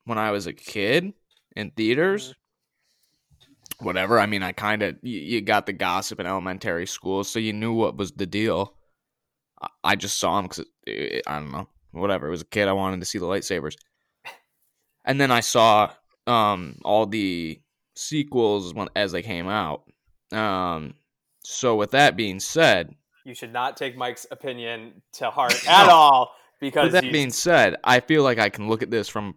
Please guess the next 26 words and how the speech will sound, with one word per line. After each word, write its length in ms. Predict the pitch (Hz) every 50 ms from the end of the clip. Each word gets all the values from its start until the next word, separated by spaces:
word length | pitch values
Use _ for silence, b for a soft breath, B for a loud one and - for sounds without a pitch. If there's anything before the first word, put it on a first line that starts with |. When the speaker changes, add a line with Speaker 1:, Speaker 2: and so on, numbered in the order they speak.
| _
Speaker 1:
pretty 260 | - 139 131 123 113 107
objective 500 | 101 95 - 120 107 104 - - 92 -
standpoint 600 | - - - 95 95 95 92 - - 87 76 65
and 100 | 82 -
tell 180 | 117 101 95
you 140 | 95 92 90
what's 280 | 90 90 90 92 - -
good 300 | - - 107 95 92 90
and 120 | 85 76
what's 200 | 71 - - -
not. 320 | 92 87 78 71 - - - _ _ _ _ _ _ _ _ _ _ _ _ _ _ _ _ _ _ -
Speaker 3:
False. 340 | 113 117 117 - - - 73 - _ _ _ _ _ _ _ _ _ -
Speaker 1:
I 200 | 101 113 127 143
rewatched, 840 | 139 156 165 147 120 113 117 117 117 120 117 - - - - - -
um, 520 | - 104 98 95 95 92 90 90 90 92 - _ _ _ _ _ _ _ _ _ -
I 80 | -
rewatched 420 | 113 117 117 120 117 117 113 - -
the 60 | 101
sequels 640 | - - 110 - - 98 95 82 62 - - - _ _ _ _ _ _ _ _ _ _ _ _ _ _ - - - _
and 220 | - 123 120 107 98
the 40 |
prequels. 520 | - - 78 64 - - - - - - _ _ _ _ _ _ _ _ _ _ _ _ _ _ _ 135
Speaker 3:
Okay. 200 | 117 - 120 127 - _ _ _ _ _ _ _ _ _ _ _ _ _ _ _ _ _ _ _ _ _ _ _ _ _ _ _ _ _ _ _ _ _ _ _ _ _ _ _ _ _ _ _ _ _ _ -
Speaker 1:
Like, 160 | 107 98 - -
all 220 | 117 120 120 120
except 440 | 107 - - - 110 101 - - -